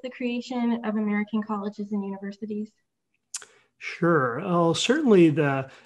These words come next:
Speaker 2: mean, the traditional university in Europe had a liberal arts college, and then the three, uh,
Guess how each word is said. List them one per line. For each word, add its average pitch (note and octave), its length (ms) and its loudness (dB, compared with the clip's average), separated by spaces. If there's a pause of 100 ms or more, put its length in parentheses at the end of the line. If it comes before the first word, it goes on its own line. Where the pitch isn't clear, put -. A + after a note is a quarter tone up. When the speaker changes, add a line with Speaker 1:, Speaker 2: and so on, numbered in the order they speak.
(140)
Speaker 2:
mean, E3 100 2
the D3+ 80 4
traditional G#3+ 580 6
university D#3+ 800 8
in B2+ 80 0
Europe C#3+ 600 2
had E3 360 -2
a D3 40 2
liberal E3+ 320 6
arts C3+ 200 2
college, D#3 560 -2
and D#3 100 4
then E3 140 6
the D3 100 4
three, F3 840 4
uh, B2+ 320 2